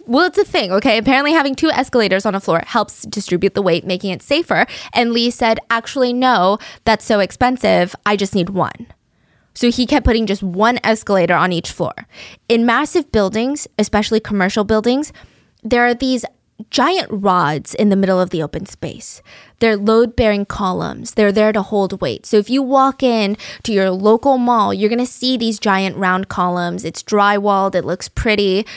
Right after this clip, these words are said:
But you're like, "Oh, why is this here? It's blocking my view." It's to hold weight. Like, there's no way that you can have this massive room and just have four walls.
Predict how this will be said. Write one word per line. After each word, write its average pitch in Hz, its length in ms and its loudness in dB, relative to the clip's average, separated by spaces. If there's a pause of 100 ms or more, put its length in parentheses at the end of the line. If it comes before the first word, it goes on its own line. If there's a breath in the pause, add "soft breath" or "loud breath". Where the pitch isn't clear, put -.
(200 loud breath)
But 240 180 0
you're 285 140 2
like, 285 240 0
"Oh, 302 220 4
why 269 220 2
is 262 100 0
this 262 140 -4
here? 285 120 -2
It's 214 160 -2
blocking 254 400 -2
my 240 140 -2
view." 233 220 0 (280 loud breath)
It's 269 200 0
to 247 100 2
hold 220 220 0
weight. - 460 -2 (380)
Like, 220 140 2
there's 247 240 0
no 294 180 4
way 294 200 2
that 226 160 -4
you 226 60 -8
can 220 100 -4
have 214 160 -4
this 208 180 -4
massive 233 560 -2
room 226 260 2
and 196 140 -4
just 202 120 -6
have 190 120 -4
four 185 220 0
walls. 208 520 -2